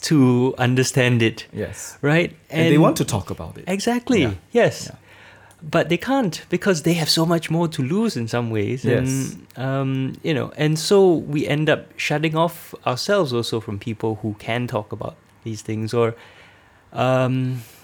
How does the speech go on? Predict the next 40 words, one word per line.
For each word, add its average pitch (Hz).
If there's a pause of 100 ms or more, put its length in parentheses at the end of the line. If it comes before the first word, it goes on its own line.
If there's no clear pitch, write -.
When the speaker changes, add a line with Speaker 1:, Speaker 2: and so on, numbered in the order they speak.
(240)
Speaker 1:
yeah, 170
we 117
just 131
end 131
up -
talking 120
among 117
ourselves, 113
which -
becomes 110
very 101
frustrating. 101 (280)
Speaker 2:
Yeah. 98 (920)
Speaker 1:
Uh, 98
anyway, 151
mini 156
rant 127
over. 104 (120)
<laughs> -
Okay. 113
Speaker 2:
<laughs> 226 (880)
Speaker 1:
Um, 160
so -
you're 190
trying 202
to 170
do 160
something 135
about 104
this. -
You've 135
started 139
Speaker 2:
Mm. 123
Speaker 1:
a 104
website. - (140)
Speaker 2:
Yes, 160
I've 123
started 165
a 127
website. 92